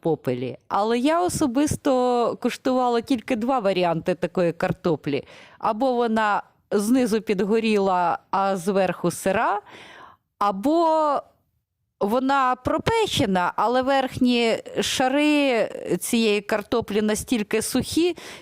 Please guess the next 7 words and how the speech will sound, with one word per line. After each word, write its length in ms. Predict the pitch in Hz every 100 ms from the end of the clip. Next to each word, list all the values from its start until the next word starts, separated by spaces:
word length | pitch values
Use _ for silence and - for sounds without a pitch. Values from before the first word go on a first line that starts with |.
| -
що 460 | - 240 220 214
їстівною 680 | 202 226 - 254 240 262 247
залишається 1160 | 226 214 196 - 220 208 202 - 226 196 190 - -
тільки 380 | 208 185 -
середина. 800 | 190 - 190 170 147 143 143 131 147 _ _ - _ _ _ - 226
Ну, 420 | 254 392 359 285
і 180 | -